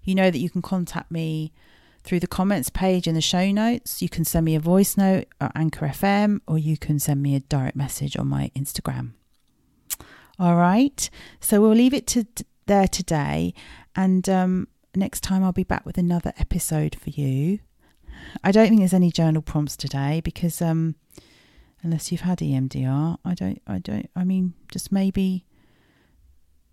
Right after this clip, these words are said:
talk about, journal, journal about anything that you've heard me say today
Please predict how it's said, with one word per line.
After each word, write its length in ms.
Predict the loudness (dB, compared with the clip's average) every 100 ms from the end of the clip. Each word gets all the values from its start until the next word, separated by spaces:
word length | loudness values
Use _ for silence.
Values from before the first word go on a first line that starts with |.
| _
talk 240 | -2 -2 -2
about, 640 | -2 -2 -2 -8 -14 -6
journal, 680 | 0 2 2 2 0 -2 -6 _ _ -16 -4
journal 460 | 2 2 2 2 0
about 680 | -2 -4 _ _ -2 -2 0
anything 400 | -2 -2 -6 -6
that 60 |
you've 220 | -4 -4
heard 460 | -6 -2 2 4 4
me 160 | 0 -2
say 380 | -2 0 0
today 580 | 0 -2 -4 -6 -6 -6